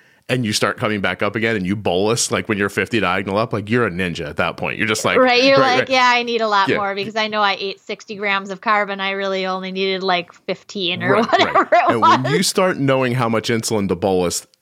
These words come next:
Speaker 1: to overcome not pre-bolusing, again, you've been at this a while, but I learned that from the Dexcom. Like,
Speaker 2: Yeah.
Speaker 1: I never would have, like, so, y-, you know, when you see those arrows flying up, not, it's not woe is me time, right? It's what is happening?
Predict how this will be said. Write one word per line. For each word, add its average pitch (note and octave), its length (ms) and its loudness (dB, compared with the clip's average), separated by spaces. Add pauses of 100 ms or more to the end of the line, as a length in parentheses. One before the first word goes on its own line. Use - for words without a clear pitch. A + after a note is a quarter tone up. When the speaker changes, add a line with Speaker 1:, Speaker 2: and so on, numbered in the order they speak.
(100)
Speaker 1:
to A#2 180 0
overcome G#2+ 840 0
not G#2 360 2
pre-bolusing, F2 840 -2
again, F#2 420 -2
you've G#2 180 -2
been G2 120 0
at E2+ 200 -2
this - 180 -4
a E2+ 60 -4
while, D#2 400 0
but G#2 300 -2 (880)
I B2 140 0
learned D#3 440 0
that F2+ 280 -2
from A2 180 0
the G#2 60 0
Dexcom. - 580 -6 (680)
Like, C3+ 120 -2
Speaker 2:
Yeah. D#3+ 80 0
Speaker 1:
I D3 60 2
never D3+ 500 2
would E3+ 180 0
have, D#3 100 -2
like, B2+ 260 -2
so, C#3+ 360 0
y-, C#3 340 -14
you C3+ 180 0
know, B2+ 60 2
when C3+ 180 2
you A3 100 2
see G3 300 0
those G2 260 0
arrows G2 460 -2
flying F#2+ 340 -4
up, C2+ 240 -12 (460)
not, B2+ 380 -2
it's C#3+ 140 -4
not B2+ 220 0
woe C#3 240 2
is D3 100 0
me B2 220 0
time, A2+ 520 -2
right? G#2 360 0
It's A2+ 400 0
what G#2+ 240 2
is C#3+ 160 2
happening? - 640 -6